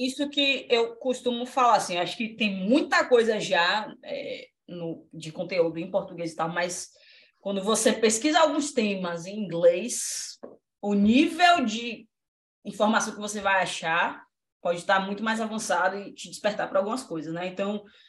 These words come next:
eu bato hoje muito nessa tecla, assim, de que se você tiver inglês,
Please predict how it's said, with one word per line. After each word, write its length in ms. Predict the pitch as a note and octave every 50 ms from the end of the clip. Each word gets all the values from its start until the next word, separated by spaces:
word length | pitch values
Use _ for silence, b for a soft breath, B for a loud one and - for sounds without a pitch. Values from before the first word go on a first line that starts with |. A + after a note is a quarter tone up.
| b b b b b b _ _
eu 600 | - F#3 F#3 G3 G#3+ A#3 C4 C4+ C4 B3 - - - -
bato 320 | F#3+ F#3 G3 A3 A3+ B3+ B3
hoje 200 | A#3+ A3+ A3 B3
muito 220 | A#3 B3 C4 B3+ C4+
nessa 320 | C4+ C4+ C#4 D#4+ D#4 C#4+
tecla, 260 | - G#3+ G3+ - G#3
assim, 260 | G3+ - - G#3 F#3 F3+
de 160 | F3 F#3+ F#3
que 120 | - G3+
se 160 | E3 - - -
você 220 | G#3 G3+ - G#3
tiver 300 | - - G3 F#3+ G3+ A3+
inglês, 680 | B3 A3 F3+ F3 F3+ F3+ F#3 G3 A3 A3 - - - -